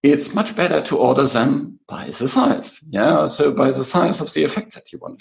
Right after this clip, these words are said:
show. So if you, for, for example, wanna show the average income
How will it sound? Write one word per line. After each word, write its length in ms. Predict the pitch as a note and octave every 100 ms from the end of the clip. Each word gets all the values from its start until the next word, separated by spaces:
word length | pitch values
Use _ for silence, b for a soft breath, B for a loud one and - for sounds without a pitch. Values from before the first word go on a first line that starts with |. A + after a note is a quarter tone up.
| -
show. 120 | - - b b b b
So 500 | - D#3+ D3+ C#3+ -
if 120 | D3 -
you, 100 | E3
for, 580 | E3 D#3+ D3 C#3+ - -
for 180 | - C3+
example, 380 | B2+ C3 B2 A2+
wanna 260 | B2 B2 A#2
show 400 | - B2+ B2+ A#2+
the 580 | - A#2 A#2 A#2+ A#2 B B B -
average 560 | C3+ C3 C#3+ - - -
income 640 | G3+ A3+ - - - -